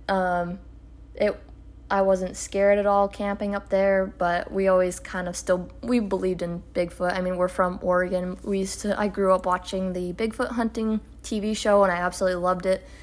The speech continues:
We used to live on, um, some forested acreage, and so we would go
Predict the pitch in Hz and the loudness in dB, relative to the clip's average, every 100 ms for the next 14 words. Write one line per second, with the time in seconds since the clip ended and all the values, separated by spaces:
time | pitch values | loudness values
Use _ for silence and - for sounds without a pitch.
0 | - - - 196 190 202 185 185 185 - | -20 -12 -2 0 0 0 2 2 2 -4
1 | 185 180 175 - 180 175 196 - - - | -4 -4 -6 -8 -8 -8 -10 -14 -18 -20
2 | - - - - 185 180 - 190 190 - | -20 -20 -10 -4 -4 -4 0 4 4 2
3 | 185 190 185 - 202 196 - - - - | -4 -4 -4 -2 -2 -2 -4 -12 -14 -10
4 | 175 175 - 185 180 180 180 185 180 175 | -8 -6 -2 0 0 -2 -4 -4 -2 0
5 | 175 | -2